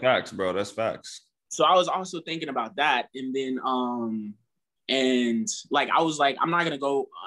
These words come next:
Speaker 2: I did read a lot of, like, videos and look at a lot of videos and read a lot of blogs of saying, like, what not to do, like, don't bring attention to yourself. So I took all those,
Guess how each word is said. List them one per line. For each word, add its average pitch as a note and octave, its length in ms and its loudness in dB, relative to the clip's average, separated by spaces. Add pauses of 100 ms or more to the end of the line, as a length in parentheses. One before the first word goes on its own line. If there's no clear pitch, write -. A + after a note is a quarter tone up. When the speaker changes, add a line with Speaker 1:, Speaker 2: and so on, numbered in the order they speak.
(220)
Speaker 2:
I F3+ 60 4
did F#3 280 0
read G3 140 -2
a D#3+ 40 4
lot D3+ 220 2
of, D3 80 -4
like, C3+ 240 -4
videos D3+ 400 -2
and C3+ 120 -8
look D3+ 140 -2
at E3+ 80 -2
a D3+ 40 -2
lot C#3+ 180 2
of C3 80 -6
videos C#3+ 280 -4
and C3+ 80 -10
read C#3+ 100 -6
a C#3 60 -2
lot C3 140 0
of A#2+ 80 -8
blogs C3 300 0
of A#2+ 100 -10
saying, C3 240 -4
like, A#2+ 180 -2
what C3 180 0
not B2 220 2
to B2+ 100 -6
do, B2 500 0 (380)
like, B2+ 260 -2
don't C3 320 -2
bring C#3 200 0
attention B2+ 380 -2
to B2+ 60 -4
yourself. B2 360 0
So C3+ 120 0
I D3+ 80 4
took - 320 -2
all C#3+ 220 4
those, B2+ 520 -8